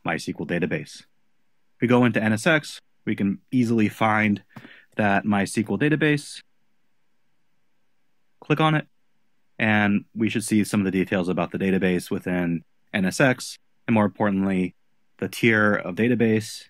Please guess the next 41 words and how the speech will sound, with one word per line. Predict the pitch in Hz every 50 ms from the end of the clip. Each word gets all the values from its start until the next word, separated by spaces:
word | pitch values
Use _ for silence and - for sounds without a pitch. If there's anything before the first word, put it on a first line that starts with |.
| _ _ -
and | 107 98
our | 90 87
app | 92 90 87 -
is | 82 -
in | 82
My | 80 80
S | 78 -
Q | - 85 82 -
L | -
tags. | - - - - - - - - - _ _ _ _ _ _ _
This | - 104
is | 104 95 -
how | 98 90 90 92 85 80 - _ _ _ _ -
N | 110 95
S | 92 85 -
X | 90 82 - -
inherits | 95 78 - 87 82 80 78 - - -
the | -
information. | 87 78 - - 80 78 80 - - - - - _ _ _ _ _ _ _ _ _ _ _ _ _ _ _ _ _ _ _ _ _ _ _ _ _ _ _ _ _ _ _ _ _ _ _ _ _ _ _ _ _ _ _ _ _ _ _ _ _ _ _ _ _ _ _ _ _ _ _ _ _ _ _ _ _ _ _ _ _ _ _
So | - -
next | 190 208 196 - -
up, | 113 107 - -
we're | - 135 131
actually | 131 - - 135 120
gonna, | 117 110 107 98 92 90 92 - -
gonna | 113 104 104 95 98
go | 92 95 92
deploy | 90 - - - 113 101 92 90 87 85 82 80 _ _ _ _ _ _ _ -
our | - 101 95 92 90 90 85 85 85 85 85 - _ _ _ _ _ _ _ _ _ _ _ _ -
app | - 113 113 -
tier, | - - - 95 85 - - - _
but | - 127
we're | 131 139
gonna | 139 143
do | 139 151 165
so | 160 - 139 127 120
in | 107
Kubernetes, | 101 - 95 87 82 87 95 95 85 - - - - - -
in | 104
this | 107 110 110 -
case, | - 120 104 92 90 - - -